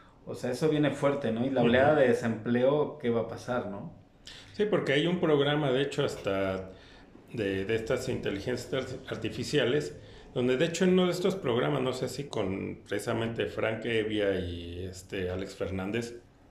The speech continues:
Speaker 2: estaban, eh, utilizándolo, ¿no? Entonces decían, "No, pues yo, eh, quiero un programa de comedia que, de situación". Y entonces, esta, eh, en ese momento, la inteligencia artificial les mandaba, eh, el,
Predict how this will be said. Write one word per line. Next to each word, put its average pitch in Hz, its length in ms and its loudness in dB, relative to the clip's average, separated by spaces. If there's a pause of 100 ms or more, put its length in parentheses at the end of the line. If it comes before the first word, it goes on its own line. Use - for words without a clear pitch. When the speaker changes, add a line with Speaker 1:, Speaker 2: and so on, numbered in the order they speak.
(340)
Speaker 2:
estaban, 131 400 2
eh, 131 400 -2
utilizándolo, 120 800 2
¿no? 131 280 0 (320)
Entonces 131 280 4
decían, 143 180 0
"No, 208 140 2
pues 180 100 -2
yo, 190 160 4 (100)
eh, 160 560 -4 (200)
quiero 180 180 6
un 180 100 4
programa 160 680 4
de 143 180 2
comedia 147 960 6
que, 113 400 0
de 110 100 0
situación". 123 800 0 (540)
Y 131 100 2
entonces, 185 480 4
esta, 190 520 0
eh, 143 200 0
en 120 100 0
ese 185 180 2
momento, 180 340 4
la 175 100 4
inteligencia 143 540 0
artificial 143 840 -2
les 120 280 0
mandaba, 135 800 2
eh, 113 340 0
el, 110 220 -10